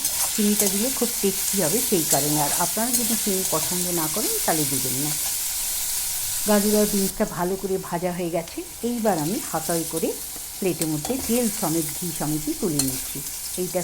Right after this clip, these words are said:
সমেত এবারে রাইসে মিশিয়ে দেবো। দেখুন, তোলা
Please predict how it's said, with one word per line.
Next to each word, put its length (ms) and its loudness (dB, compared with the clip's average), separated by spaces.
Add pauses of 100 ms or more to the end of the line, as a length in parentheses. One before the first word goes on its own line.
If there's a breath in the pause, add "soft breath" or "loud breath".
সমেত 340 0
এবারে 220 -2 (100)
রাইসে 360 2
মিশিয়ে 420 -2
দেবো। 180 -6 (2000)
দেখুন, 260 -6 (160)
তোলা 200 0